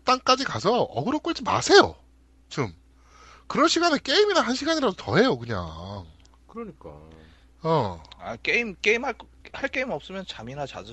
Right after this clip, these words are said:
Speaker 3: 자시던지.
Speaker 1: 그러니까.
Speaker 3: 괜히,
Speaker 1: 괜히 가서
Speaker 3: 괜히
Speaker 1: 어그로
Speaker 3: 막
Speaker 1: 끌고, 뭐, 씨, 그쪽 어글러들 또 지랄 연병하고, 그러면 또 걔네 또 애깨 넘어오고, 아, 막 짜증나거든. 그러니까 하지 마세요, 그런 짓도 좀.
Speaker 2: 근데 이 글은 좀 다른 케이스야. 이 글은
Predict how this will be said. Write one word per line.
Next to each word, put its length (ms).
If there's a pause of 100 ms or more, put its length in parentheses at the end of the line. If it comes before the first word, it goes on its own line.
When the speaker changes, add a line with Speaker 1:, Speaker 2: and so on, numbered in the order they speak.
Speaker 3:
자시던지. 560
Speaker 1:
그러니까. 520
Speaker 3:
괜히, 380
Speaker 1:
괜히 220
가서 240
Speaker 3:
괜히 80
Speaker 1:
어그로 160
Speaker 3:
막 60
Speaker 1:
끌고, 540
뭐, 240
씨, 220
그쪽 340
어글러들 440
또 100
지랄 300
연병하고, 540
그러면 280
또 80
걔네 380
또 180 (540)
애깨 260
넘어오고, 640
아, 420
막 180
짜증나거든. 520
그러니까 480 (300)
하지 160
마세요, 340
그런 200
짓도 220
좀. 140 (460)
Speaker 2:
근데 340
이 280
글은 520
좀 140
다른 260
케이스야. 640
이 160
글은 960